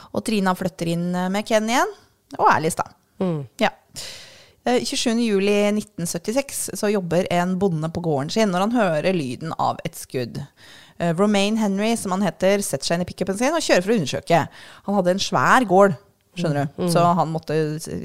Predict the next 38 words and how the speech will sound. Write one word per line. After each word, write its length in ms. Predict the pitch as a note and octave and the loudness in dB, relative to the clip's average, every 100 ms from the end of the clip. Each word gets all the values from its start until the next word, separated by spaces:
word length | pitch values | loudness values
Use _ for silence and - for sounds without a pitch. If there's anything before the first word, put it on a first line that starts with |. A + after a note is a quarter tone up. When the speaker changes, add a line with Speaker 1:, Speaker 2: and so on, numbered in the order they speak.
| - | -4
Speaker 1:
kjøre 220 | - F#3+ | 0 2
bil. 160 | C#3 - - | 0 -6 -10
Speaker 2:
Ja. 140 | D3+ - - | -10 -10 -4
Speaker 1:
Eh, 280 | F#3 F#3 F#3+ | 0 2 2
så 100 | A#3 | 0
han 80 | A#3 | 2
kjørte 260 | G3+ - | 2 2
da 120 | E3+ D3+ | 2 2
i 60 | |
retning 380 | E3+ - C#3 C#3 - | 0 -4 -8 -6 -4
av 300 | C3+ C3+ C#3+ | -2 -2 -2
lyden. 380 | C#3+ B2 D3+ C#3+ - E3+ | -6 -6 -8 -8 -8 -2
Og 120 | F3 | 4
da 140 | F#3 | 4
ser 180 | F#3 D#3 | 4 2
han 140 | F3 | 2
bilen 260 | F3 C#3 E3 | 0 -4 -4
til 100 | G3+ | -4
Ken 280 | - F#3 A#3 | 0 0 0
parkert 420 | F#3+ - D3+ - | -2 -2 -4 -2
på 80 | G3 | -2
en 100 | A3 | 0
grusvei 440 | A3+ G3+ - F#3+ G#3+ | 0 0 2 2 2
ved 120 | E3+ | -2
tomtegrensa, 600 | - D3+ D3+ D3+ D#3 D#4+ G4+ - - D#4 | -4 -6 -2 -2 2 2 2 -8 -8 -6
og 80 | |
Ken 180 | - A3+ | 2 2
står 280 | A3+ F#3 D#3 | 2 2 4
der 200 | E3+ F#3 | 4 2
med 180 | D#3 C#3 - | -2 -6 -4
ei 80 | F#3+ | -6
hagle. 720 | - - G#3+ D3 E3+ A#3+ F3+ - _ _ _ - D#3 D#3+ B2+ - - | -2 -2 -2 -2 4 4 2 -8 _ _ _ -18 -14 -12 -14 -20 -6
Romain 440 | F#3 F3+ E3+ F3 F3 | 0 2 2 0 -2
stopper 380 | - F#3 E3+ | -4 -2 -2
bilen, 380 | D#3+ D#3 G3 B3 F#3 | -2 -2 0 0 0
og 160 | F3+ - | -2 2
Ken 220 | E3+ F#3+ | 0 0
åpner 420 | F3+ D3+ F3+ G3+ | -2 -2 0 0